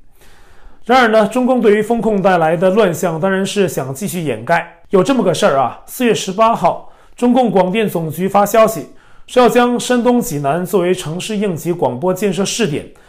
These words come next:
按照战争时期的标准来建造，打造全媒体、全平台、全天候、全覆盖的应急广播山东模式。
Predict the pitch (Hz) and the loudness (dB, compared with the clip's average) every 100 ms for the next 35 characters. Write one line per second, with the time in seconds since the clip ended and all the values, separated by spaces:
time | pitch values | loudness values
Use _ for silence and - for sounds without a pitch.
0 | - - 226 233 214 208 277 226 180 233 | -4 0 4 6 4 4 2 2 2 0
1 | 226 - 170 208 180 165 196 190 123 110 | 0 -6 -6 -2 0 2 2 2 -2 -8
2 | 127 135 202 143 160 143 - - - _ | -8 -2 -2 -2 -4 -4 -8 -20 -20 _
3 | 180 185 214 233 - - 220 240 262 - | 2 4 6 4 4 0 2 2 0 -4
4 | 127 117 - 214 190 233 180 190 - 185 | -10 -10 -6 -4 -2 0 0 -2 -2 -2
5 | 226 240 254 247 240 196 - - - 190 | 0 0 0 0 2 2 0 -10 -2 -2
6 | 202 262 185 196 175 156 160 220 185 - | 0 0 2 2 2 0 0 0 -2 -4
7 | 175 202 147 123 127 202 214 - - 226 | -4 0 0 0 4 4 4 -2 -2 0
8 | 226 240 214 160 208 202 214 | 2 0 0 -2 -2 -2 -6